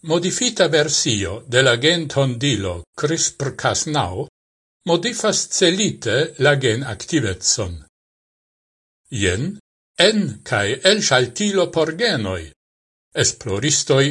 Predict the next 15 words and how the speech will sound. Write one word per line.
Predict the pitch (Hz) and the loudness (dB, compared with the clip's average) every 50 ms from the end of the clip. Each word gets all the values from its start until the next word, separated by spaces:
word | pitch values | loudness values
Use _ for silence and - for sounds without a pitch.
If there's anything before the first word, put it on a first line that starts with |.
| 135 - - | -2 -6 -4
modifis | 127 123 120 117 180 208 208 208 - 95 82 - - | -2 -2 -2 0 0 -2 -2 -2 -4 -6 -6 -4 -2
la | 117 117 127 | 0 0 2
gentondilon | 135 156 165 151 139 135 - 123 123 120 110 123 135 135 127 123 113 110 107 101 - | 2 2 2 2 0 0 -2 -2 -2 -2 -2 -2 0 0 2 2 0 0 -2 -6 -10
crispr-cas | - - 120 135 131 - - - - - - - 120 95 95 - - | -8 -4 -4 -2 -4 -4 -4 -8 -8 -8 -6 -6 -4 -4 -4 -4 -6
nau | 107 92 98 107 135 156 147 - | -6 -6 -4 -2 -4 -4 -6 -8
tiel, | - - 110 95 90 104 123 170 254 269 - _ _ _ _ _ _ _ _ _ _ - | -12 -10 -8 -6 -4 0 0 0 0 0 -4 _ _ _ _ _ _ _ _ _ _ -6
ke | - - 143 123 | 0 2 2 2
ĝi | 110 107 107 107 107 - | 2 -2 -4 -6 -4 0
povas | - 120 113 113 104 - - - | 2 2 4 4 2 0 -2 -4
celite | - - - 95 95 117 165 214 214 208 - 160 156 156 156 | -4 -4 -2 -2 -2 -2 -2 -2 -2 0 2 2 2 2 0
interveni | 135 - - 113 101 101 95 104 113 120 135 147 175 180 180 180 _ _ _ _ _ | -4 0 0 0 0 0 0 0 2 2 2 0 0 -2 -4 -6 _ _ _ _ _
en | - 190 185 196 | -4 -2 0 2
la | 180 170 | 2 0
gen | 170 139 135 - 110 117 143 | 2 2 4 4 4 4 2
aktivetson. | - 135 139 - - - 185 165 127 101 92 - - - - 98 90 90 80 | -2 -4 -6 -6 -6 -4 -2 0 2 0 0 0 -2 -2 -2 -2 -4 -8 -10